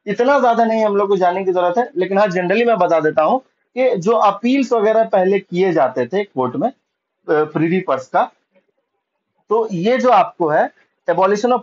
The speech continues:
Privy Council Jurisdiction Act, इसी के लिए लाया गया था और इसको इसीलिए continue कर दिया गया था ना, क्योंकि हो सकता है कि बहुत सारे उस वक्त ऐसे भी, अ, cases थे जो still pending थे। अब कोई case pending है जिसका निपटारा ही नहीं हुआ है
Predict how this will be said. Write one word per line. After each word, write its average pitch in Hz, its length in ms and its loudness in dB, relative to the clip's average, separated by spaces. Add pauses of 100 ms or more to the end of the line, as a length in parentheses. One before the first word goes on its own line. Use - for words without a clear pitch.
Privy 196 280 0
Council 185 280 0
Jurisdiction 160 560 -2
Act, 185 180 -2 (140)
इसी 220 220 -4
के 214 100 -2
लिए 185 160 2
लाया 131 280 4
गया 113 220 -2
था 113 240 -4 (300)
और 233 120 0
इसको 240 320 -2
इसीलिए 262 300 0
continue 240 460 0
कर 247 180 -2
दिया 220 180 0
गया 156 200 0
था 170 80 0
ना, 180 80 -2 (300)
क्योंकि 214 200 -4
हो 233 180 0
सकता 233 300 -2
है 226 100 0
कि 220 100 -4
बहुत 208 320 0
सारे 220 220 0
उस 208 180 0
वक्त 214 240 -2
ऐसे 175 340 0
भी, 196 340 0 (340)
अ, 165 80 0
cases 208 640 -2
थे 247 120 2
जो 226 240 0
still 262 460 -2
pending 170 460 0
थे। 117 100 -2 (320)
अब 185 160 -2
कोई 247 140 0
case 240 320 -2
pending 226 420 0
है 226 100 2
जिसका 208 260 -2
निपटारा 202 540 2
ही 240 120 2
नहीं 202 220 2
हुआ 143 320 2
है 202 200 0